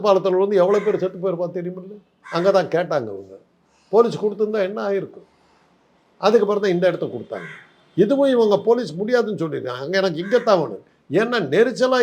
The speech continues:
இருக்கிற இடத்த காட்டினா தான் இருக்கு. அப்படியே ஜனம் அப்படியே பொ-, பொச்சிக்கிட்டு இருக்கு, தேனி மாதிரி பொச்சிக்கிட்டு இருக்கிற மாதிரி காட்ட முடியும். போட்டோவில் அப்படியெல்லாம் காட்ட முடியுங்கிறதுக்காக அந்த மாதிரி செலக்ட் பண்ணி, செலக்ட் பண்ணி போட்டாங்க. செயற்கையா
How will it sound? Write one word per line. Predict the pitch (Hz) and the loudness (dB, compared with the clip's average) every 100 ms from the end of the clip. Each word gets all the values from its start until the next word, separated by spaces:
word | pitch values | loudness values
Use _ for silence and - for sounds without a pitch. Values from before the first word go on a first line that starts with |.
| 226 | 2
இருக்கிற | 214 208 214 | -2 -2 -4
இடத்த | 202 208 | -4 -4
காட்டினா | 202 196 202 202 | -4 -4 -6 -4
தான் | 208 | -4
இருக்கு. | 120 139 - _ | -4 -10 -14 _
அப்படியே | 143 214 160 | -4 -4 -2
ஜனம் | 180 208 196 | -2 0 -4
அப்படியே | 151 190 151 | -2 -4 -4
பொ-, | 131 113 _ _ 131 | -8 -16 _ _ -4
பொச்சிக்கிட்டு | 180 175 220 175 | -4 -2 -4 -2
இருக்கு, | 151 185 | -2 0
தேனி | 190 175 | -2 -2
மாதிரி | 196 175 | -2 -2
பொச்சிக்கிட்டு | 160 175 202 170 | -4 -6 -8 -6
இருக்கிற | 151 147 | -6 -4
மாதிரி | 185 151 | -6 -2
காட்ட | 160 175 147 | -2 -2 -4
முடியும். | 180 135 | -6 -4
போட்டோவில் | 190 185 165 143 | -6 -4 -2 -4
அப்படியெல்லாம் | 135 147 156 143 | -4 -10 -8 -8
காட்ட | 143 143 | -8 -10
முடியுங்கிறதுக்காக | 147 165 156 143 190 220 247 240 | -10 -8 -8 -8 -8 -6 -6 -8
அந்த | 214 | -10
மாதிரி | 214 202 165 - - - | -8 -8 -8 -12 -20 -4
செலக்ட் | 214 233 233 | -2 -2 -2
பண்ணி, | 202 202 | -2 -2
செலக்ட் | 214 214 | -4 -4
பண்ணி | 208 143 143 | -6 -6 -8
போட்டாங்க. | 120 104 - _ _ _ _ _ _ _ - | -10 -14 -18 _ _ _ _ _ _ _ -2
செயற்கையா | 208 269 226 247 | 0 2 0 -4